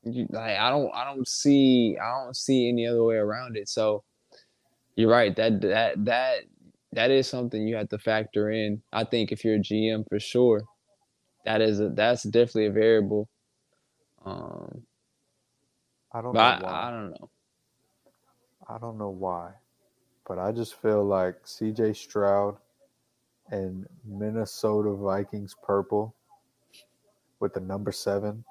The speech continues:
Speaker 2: I just, it almost seems right, Walker.
Speaker 1: <laughs>
Speaker 2: It almost seems too perfect.
Speaker 1: That would be crazy. Kirk Cousins gone.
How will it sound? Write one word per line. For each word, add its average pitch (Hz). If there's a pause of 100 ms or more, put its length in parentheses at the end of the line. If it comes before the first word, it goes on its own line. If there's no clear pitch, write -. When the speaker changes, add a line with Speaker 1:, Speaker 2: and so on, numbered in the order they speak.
(1600)
Speaker 2:
I 98
just, 101 (1500)
it 110
almost 113
seems 110
right, 117
Walker. 113 (960)
Speaker 1:
<laughs> 135 (720)
Speaker 2:
It 107
almost 127
seems 135
too 139
perfect. - (920)
Speaker 1:
That 104
would 85
be 69
crazy. 101
Kirk 104
Cousins 107
gone. 117